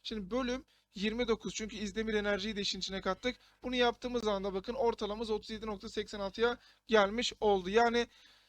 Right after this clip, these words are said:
e, şirket, bakın, bu ortalamayı yakalarsa halka arz sonrasında altı nokta sıfır sekizden, o zaman yani be-, altı kat civarında bir potansiyel ortaya çıkıyor.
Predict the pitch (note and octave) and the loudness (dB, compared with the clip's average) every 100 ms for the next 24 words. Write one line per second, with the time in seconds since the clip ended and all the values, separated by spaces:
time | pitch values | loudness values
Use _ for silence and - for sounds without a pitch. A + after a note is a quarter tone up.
0 | _ - F#3+ F#3 F#3 A3 G#3+ C4+ C4+ A3 | _ 4 6 6 4 2 0 -2 0 -2
1 | A3 A3 A#3 A#3 A#3+ A#3 A#3+ A3+ A3+ A#3+ | -2 4 6 6 4 -4 0 0 2 4
2 | B3+ A3+ G#3 G3 G3+ F#3+ G3 F#3+ G#3 G3+ | 4 4 2 4 2 2 -4 -4 0 2
3 | G2 G#3 F#2+ G3 G3 - - G3 G3 G3+ | 2 -2 -6 -8 -8 -14 -8 -8 0 0
4 | B3 - _ _ - A3 F#3+ G#3 A#3 G3+ | 0 -4 _ _ 0 0 0 -4 -2 -2
5 | G3 G3 _ A3 - F#3+ G3 A#3 A#3 G#3+ | -2 -4 _ -8 0 0 0 -2 -2 -2
6 | G3+ G3+ G3+ G#3+ G#3 G#3 G#3 G3 F#3 A3 | 0 0 0 -4 -6 -6 -4 -6 -2 0
7 | B3 - _ _ _ - A3+ G#3+ G#3 A#3 | 0 -2 _ _ _ 6 6 6 4 4
8 | - - G#3+ F3 | 4 2 2 2